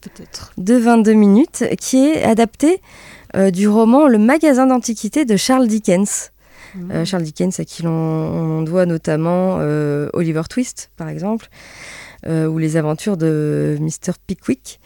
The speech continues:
Speaker 2: Euh, bah là, il avait écrit Le Magasin d'antiquités, donc c'est vraiment inspiré de, de ce roman. Et, euh, ça a été diffusé pour la première fois en France en mille neuf cent quatre-vingt-neuf. C'était sur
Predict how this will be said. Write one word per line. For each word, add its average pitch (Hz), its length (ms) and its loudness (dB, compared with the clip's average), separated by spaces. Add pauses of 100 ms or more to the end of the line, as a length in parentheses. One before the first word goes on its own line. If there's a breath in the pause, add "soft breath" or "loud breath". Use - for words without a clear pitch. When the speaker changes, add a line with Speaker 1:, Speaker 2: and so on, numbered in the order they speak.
(600 loud breath)
Speaker 2:
Euh, 170 440 4
bah 175 140 2
là, 226 100 2
il 262 100 4
avait 196 160 2
écrit 208 220 -4
Le 190 100 2
Magasin 180 320 0
d'antiquités, 180 480 -6
donc 269 180 2
c'est 214 120 -2
vraiment 226 200 2
inspiré 226 440 -2
de, 190 180 -2
de 170 180 -2
ce - 180 -4
roman. 180 400 2 (680 loud breath)
Et, 269 320 2
euh, 180 460 2
ça 208 140 -2
a - 20 2
été 277 180 0
diffusé 254 420 0
pour 262 260 2
la 226 160 6
première 269 560 2
fois 240 340 0
en 196 80 2
France 262 680 -2
en 262 300 0
mille 302 280 4
neuf 269 140 2
cent 294 220 -2
quatre-vingt-neuf. 196 800 -2
C'était 214 260 -4
sur 180 240 -4